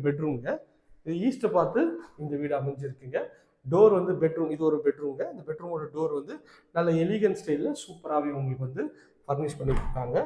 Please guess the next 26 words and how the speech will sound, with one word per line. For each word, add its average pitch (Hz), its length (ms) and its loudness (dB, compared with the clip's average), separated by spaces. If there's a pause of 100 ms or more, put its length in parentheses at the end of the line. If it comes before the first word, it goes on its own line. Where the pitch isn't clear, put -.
இது 143 140 -4
ஒரு 120 100 -4
ஃப்ளஷ் 135 280 -2
டோர் 139 260 0
தான். - 120 0 (400)
உள்ள 165 140 4 (120)
என்டர் 156 260 0
ஆன 139 160 2
உடனே 190 200 -4 (640)
இது 147 140 0
வந்து 151 140 4 (120)
ஒரு 180 120 2 (840)
பெட்ரூம்ங்க. 135 420 2 (100)
இந்த 180 160 0
பெட்ரூமோட 190 400 4
சைஸ் 170 220 -4
வந்து 147 140 -8
பார்த்தீங்கன்னா, 147 360 -2
ஒரு 151 160 -6
பத்துக்கு 170 360 -4 (100)
பன்னெண்டுன்ற 147 540 -8
சைஸ்ல 139 260 -8 (400)
நல்ல 170 180 2
ஒரு - 80 4 (100)
பெரிய 175 260 -2 (420)
விண்டோ 151 240 0